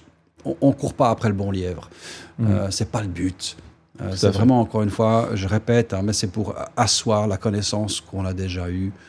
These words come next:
Speaker 1: Euh,
Speaker 2: En,
Speaker 1: c'est pour
Speaker 2: en
Speaker 1: quitter
Speaker 2: pratique,
Speaker 1: le
Speaker 2: hein.
Speaker 1: savoir.
Speaker 2: Ouais, ok.
Speaker 1: Bon, après,
Speaker 2: Et
Speaker 1: il y a des
Speaker 2: donc
Speaker 1: gens,
Speaker 2: là
Speaker 1: il y a des gens comme toi qui disent, « Ouais, moi, je fais le brevet tout de suite. »
Speaker 2: Ah ouais, moi, j'étais convaincu par l'immobilier,
Speaker 1: Ah.
Speaker 2: c'est comme ça. Je savais que je voulais faire ça. Euh,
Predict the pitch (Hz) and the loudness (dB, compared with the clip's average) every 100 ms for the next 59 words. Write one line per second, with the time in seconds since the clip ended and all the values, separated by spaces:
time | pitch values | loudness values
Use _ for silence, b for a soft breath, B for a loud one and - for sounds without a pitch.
0 | b b _ - - - - 107 104 98 | b b _ -10 -6 -6 -4 -2 2 2
1 | 98 92 95 - 87 95 - - - 98 | 2 0 0 -2 -6 -8 -12 -20 -6 -4
2 | - - - 107 - - _ _ _ _ | -4 -12 -6 -4 -2 -6 _ _ _ _
3 | _ _ _ 104 117 110 107 120 107 110 | _ _ _ 2 6 8 8 8 8 8
4 | 107 117 110 101 92 - 92 90 - 73 | 6 6 6 4 2 -4 -4 -6 -8 -12
5 | 78 73 73 71 64 - - 73 71 73 | -10 -8 -8 -8 -12 -14 -14 -14 -12 -12
6 | - 76 - - 107 110 110 107 - - | -12 -12 -6 4 8 10 10 6 4 -2
7 | - 95 101 - 101 90 95 98 101 98 | -2 2 2 0 0 2 2 4 4 4
8 | 95 110 101 - - - 101 104 101 98 | 2 -6 -6 -8 -12 0 6 6 6 6
9 | 92 101 92 - B B B - 107 107 | 4 2 2 0 B B B 4 6 8
10 | 107 | 6